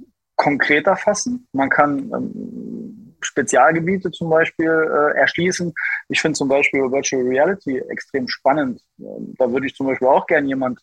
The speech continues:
ähm, hinzuziehen, der, äh, mit den Spielern in dem Bereich arbeitet, weil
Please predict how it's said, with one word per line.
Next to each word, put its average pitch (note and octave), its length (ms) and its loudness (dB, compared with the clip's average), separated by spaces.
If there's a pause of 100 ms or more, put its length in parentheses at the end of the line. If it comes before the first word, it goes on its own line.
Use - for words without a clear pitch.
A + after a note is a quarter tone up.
ähm, A#2+ 220 -2 (800)
hinzuziehen, C#3+ 960 -4
der, C3 200 4
äh, B2 760 0
mit A#2+ 160 -6
den A#2 140 -2
Spielern B2 420 -2
in A2+ 120 -4
dem D#3+ 160 0
Bereich C#3+ 420 2
arbeitet, B2 440 2
weil A#2 140 2